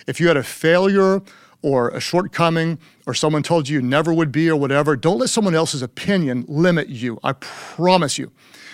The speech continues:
there is more in your leadership than you can imagine. There are gears inside your leadership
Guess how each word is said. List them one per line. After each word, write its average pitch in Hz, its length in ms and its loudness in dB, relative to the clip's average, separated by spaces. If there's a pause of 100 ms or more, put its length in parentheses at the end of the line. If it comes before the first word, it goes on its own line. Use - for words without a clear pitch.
(220)
there 147 120 2
is 117 140 -2
more 185 480 4
in 175 200 -2
your 151 140 2
leadership 156 560 0
than 139 180 -2
you 139 140 -2
can 139 380 -4
imagine. 127 640 0
There 156 180 2
are 139 80 2
gears 175 540 0
inside 160 480 -2
your 156 120 -2
leadership 156 480 -2